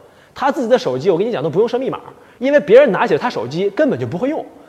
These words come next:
啊，下边一搓，飞出来个什么东西，左边一搓，又出来个什么玩意儿，是吧？天天呢，就是说，呃，就搂着别人，下班的时候就跟别人讲说：“我跟你讲啊，你这个键盘不行，你得跟我学，换个机械键盘。”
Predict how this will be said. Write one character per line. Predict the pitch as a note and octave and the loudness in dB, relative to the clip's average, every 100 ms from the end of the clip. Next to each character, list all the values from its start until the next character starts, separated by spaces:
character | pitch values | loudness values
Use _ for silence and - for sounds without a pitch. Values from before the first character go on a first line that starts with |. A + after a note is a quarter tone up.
| - | -20
啊， | - | -18
下 | B2+ - | -4 0
边 | D3+ E3 | 2 2
一 | |
搓， | C#3+ - E3+ D#3 | 0 -2 -2 -2
飞 | - E3 | -4 -4
出 | C#3+ | -2
来 | C3+ | -4
个 | |
什 | A2+ | -6
么 | A#2+ | -8
东 | C3 C3 | -8 -8
西， | A2 G#2+ - - | -10 -16 -20 -6
左 | A#2 | -4
边 | D3+ G#3 | 2 2
一 | |
搓， | D3+ - D#3+ | 2 2 2
又 | F3 | 4
出 | D3+ D#3 | 0 -2
来 | |
个 | C3+ | -2
什 | A#2+ | -4
么 | A#2+ | -8
玩 | G2 | -8
意 | |
儿， | G#2+ A2 - - | -10 -14 -20 -14
是 | - | -4
吧？ | F3 | -4
天 | F#3 B3 A#3 | 0 0 0
天 | A#3+ A3 | 0 -2
呢， | D3+ | -2
就 | E3 | -2
是 | E3+ | 0
说， | E3+ F3+ - - - | 0 -2 -6 -20 -16
呃， | - C3 | -6 -2
就 | C#3+ | 0
搂 | F3 B2+ | 2 2
着 | C#3+ | 2
别 | D#3 | 2
人， | D3+ D#3 E3 - D#3+ | 0 -2 -8 -12 -6
下 | G3+ D#3 | 0 2
班 | F3 | 4
的 | C#3+ | 2
时 | |
候 | C#3+ | 0
就 | C#3 | -2
跟 | C#3+ | -2
别 | C#3+ | -2
人 | C#3+ | -4
讲 | G#2+ | -8
说 | G#2+ A#2 - | -12 -14 -12
：“我 | |
跟 | A#2 | -12
你 | C3+ | -10
讲 | A#2+ F#2 | -10 -12
啊， | G2+ G#2+ - | -14 -18 -18
你 | A2+ | -16
这 | G#2+ | -10
个 | C#3 | -8
键 | D#3+ A2+ | -6 -6
盘 | G#2+ | -8
不 | C3+ | -8
行， | A2+ - - - | -10 -12 -20 -6
你 | D3+ | -4
得 | |
跟 | C#3+ | -2
我 | D#3 | -4
学， | F2 F2+ F#2 | -6 -10 -14
换 | - F3+ | -8 -6
个 | C#3+ | -4
机 | C3+ F3 | -6 -4
械 | D#3+ | -4
键 | A2+ | -6
盘。” | G2 | -10